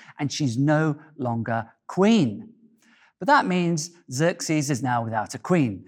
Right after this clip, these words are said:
So, in Esther chapter two, from verse two, we read this.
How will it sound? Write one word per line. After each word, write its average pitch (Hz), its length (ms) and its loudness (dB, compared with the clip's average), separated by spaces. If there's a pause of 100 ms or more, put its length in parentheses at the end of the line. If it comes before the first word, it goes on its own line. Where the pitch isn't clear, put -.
(160)
So, 151 380 0 (680)
in 160 160 -2
Esther 170 320 -2
chapter - 380 -2
two, 127 420 -2 (380)
from 123 240 -2
verse 160 300 2
two, 107 400 -4 (280)
we 127 160 2
read 113 320 0
this. - 460 -4